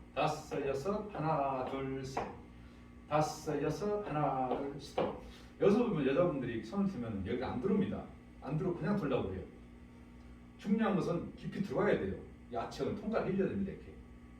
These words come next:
그래야 춤이 이뻐요. 들-, 육 박자 들어와서 육 박자 나가야 돼요. 근데 이걸 오늘 그리려고 한단 말이죠.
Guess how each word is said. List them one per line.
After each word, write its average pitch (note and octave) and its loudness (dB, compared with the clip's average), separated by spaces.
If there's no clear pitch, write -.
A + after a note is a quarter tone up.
그래야 F3 6
춤이 - -2
이뻐요. - -2
들-, - -6
육 C#3 -2
박자 - 0
들어와서 - 0
육 - -2
박자 - -4
나가야 - 2
돼요. - -4
근데 G3 4
이걸 E3+ 4
오늘 - 8
그리려고 C#3+ 2
한단 F2+ -6
말이죠. D#2 -12